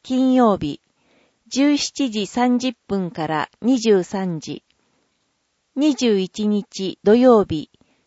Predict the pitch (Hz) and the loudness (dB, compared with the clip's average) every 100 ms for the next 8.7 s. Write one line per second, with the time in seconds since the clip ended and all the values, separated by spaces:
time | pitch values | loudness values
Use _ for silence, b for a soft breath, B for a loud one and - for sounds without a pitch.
0 | _ _ 277 285 262 226 196 196 202 202 | _ _ -2 0 2 2 2 -2 -4 -6
1 | - 175 - _ 190 196 - 240 233 196 | -8 -8 -10 _ -6 -6 -6 2 4 4
2 | 165 156 - _ _ _ _ _ 277 277 | -2 -10 -14 _ _ _ _ _ -2 2
3 | 262 226 - 202 202 196 196 - 170 - | 4 2 2 -4 -2 -4 -6 -8 -10 -10
4 | _ 190 - 247 240 214 175 151 - _ | _ -4 -4 -2 2 2 2 -4 -14 _
5 | _ _ - 226 226 196 196 - 175 170 | _ _ -6 0 0 0 -6 -10 -10 -10
6 | - _ _ _ _ _ _ _ _ _ | -12 _ _ _ _ _ _ _ _ _
7 | _ _ _ - 285 294 277 269 262 - | _ _ _ 0 2 2 2 2 0 0
8 | 240 - 220 - 208 202 | -2 -2 -4 -6 -10 -10